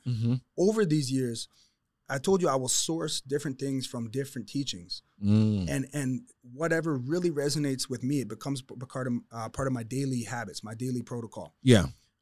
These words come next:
Speaker 2: All of these things that have worked so well for me, I turn them into features on my app. And these features are simple in a sense, but very practical, and you can get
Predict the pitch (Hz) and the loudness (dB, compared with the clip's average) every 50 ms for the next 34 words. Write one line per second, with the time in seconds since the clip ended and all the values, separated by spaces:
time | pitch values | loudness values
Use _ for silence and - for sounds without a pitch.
0 | _ _ _ - 143 160 196 226 240 185 160 185 196 - - - 165 180 190 151 | _ _ _ 2 4 6 6 6 6 4 2 2 2 0 0 0 2 2 2 0
1 | - 123 139 131 123 113 117 120 143 151 147 - - - 156 143 135 135 131 135 | 0 -2 -2 -4 -4 -6 -4 -2 -2 -2 0 0 0 2 2 2 2 0 -2 -4
2 | - 117 113 127 147 160 - - - 110 113 110 - - 160 160 165 151 139 135 | -4 -2 0 0 0 0 -2 -6 -8 -10 -8 -6 -4 -2 0 0 0 0 0 0
3 | 139 - 110 - - - 147 156 156 - 127 110 104 113 107 110 107 101 - 101 | -2 -6 -10 -14 -12 -12 -12 -12 -8 -8 -8 -8 -8 -8 -8 -8 -10 -10 -10 -12
4 | 104 85 - _ _ _ _ _ _ _ _ _ _ - 143 147 151 160 156 - | -12 -12 -14 _ _ _ _ _ _ _ _ _ _ -2 2 2 4 4 2 2
5 | - 196 190 - 190 165 147 135 131 - - - - - 208 214 247 240 226 240 | 0 0 2 2 2 2 0 0 0 2 2 2 2 2 2 2 2 0 0 -2
6 | 226 208 196 185 - - 180 185 208 233 - - - - 135 123 120 147 151 165 | 0 0 2 2 0 0 0 -2 0 -2 -2 0 0 0 -2 0 0 0 0 0
7 | 165 156 - - 139 143 151 - - 131 - - 131 123 120 113 117 127 139 - | 0 0 -2 -2 -2 -2 -4 -6 -8 -10 -8 -6 -4 -4 -4 -4 -4 -6 -8 -6
8 | 156 143 131 135 123 - | -6 -4 -4 -4 -4 -6